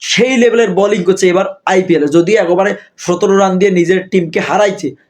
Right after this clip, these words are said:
তবে মোস্তাফিজকে কিন্তু ওই ম্যাচে কোনো দোষ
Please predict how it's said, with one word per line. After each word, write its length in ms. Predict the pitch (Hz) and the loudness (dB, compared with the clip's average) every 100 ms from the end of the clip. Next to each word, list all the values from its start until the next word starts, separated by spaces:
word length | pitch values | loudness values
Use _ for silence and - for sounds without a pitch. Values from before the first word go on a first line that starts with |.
| _ | _
তবে 160 | - 165 165 160 | -2 -2 -2 -2
মোস্তাফিজকে 480 | 165 175 175 185 208 | -2 -2 -2 0 -2
কিন্তু 280 | 208 202 202 - | -2 -2 -2 0
ওই 140 | 208 214 | 0 0
ম্যাচে 280 | 214 208 208 | 0 0 0
কোনো 180 | 208 202 147 | -2 -2 0
দোষ 180 | 185 | 0